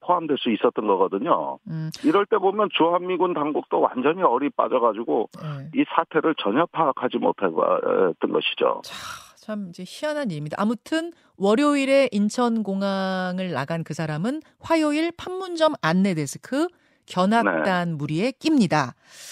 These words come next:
Speaker 1: 낍니다.
Speaker 2: 낍니다. 그래서 이제 판문점 단체 견학을 투어 가이드하고 경비병 지도하에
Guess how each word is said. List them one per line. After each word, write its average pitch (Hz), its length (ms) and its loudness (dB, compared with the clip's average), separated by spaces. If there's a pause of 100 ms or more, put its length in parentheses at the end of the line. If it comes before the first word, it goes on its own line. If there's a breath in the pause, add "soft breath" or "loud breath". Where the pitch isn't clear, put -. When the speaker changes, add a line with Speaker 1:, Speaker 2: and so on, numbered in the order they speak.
Speaker 1:
낍니다. 135 560 2
Speaker 2:
낍니다. 269 340 2
그래서 330 240 2
이제 294 120 0
판문점 392 560 0
단체 240 500 2
견학을 226 680 4
투어 403 360 4
가이드하고 262 840 2 (180)
경비병 247 600 2
지도하에 226 800 -2